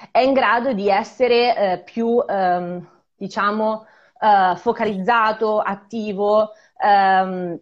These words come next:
viene prodotta proprio, ehm, una maggiore quantità di, eh, di glucosio appunto nel sangue proprio per avere la capacità di fuggire letteralmente in maniera fisica da questi pericoli, eh, di vita.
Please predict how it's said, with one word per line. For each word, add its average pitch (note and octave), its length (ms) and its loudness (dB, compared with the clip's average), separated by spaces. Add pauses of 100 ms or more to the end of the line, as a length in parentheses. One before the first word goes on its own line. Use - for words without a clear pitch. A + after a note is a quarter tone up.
(760)
viene A#3 320 0
prodotta A3 380 0
proprio, G3+ 540 0
ehm, F3 880 0
una G3+ 160 -8
maggiore G#3 380 0
quantità G3 520 -4
di, G3 300 -4
eh, E3+ 800 -4
di E3+ 160 -6
glucosio F#3+ 600 0
appunto F#3+ 320 -8
nel G3+ 180 -8
sangue G#3 360 -4
proprio F#3+ 300 -4
per G#3+ 500 0 (440)
avere G#3 400 0
la G#3+ 120 2
capacità G3+ 560 -4
di G#3 160 -4
fuggire F#3+ 600 -4
letteralmente A3 640 -2
in G3+ 60 -4
maniera G3 680 -2
fisica A3 800 -2
da G#3 120 -4
questi G#3 300 -6
pericoli, G#3+ 640 -2
eh, E3 300 -6
di D#3+ 120 -10
vita. F3 520 -6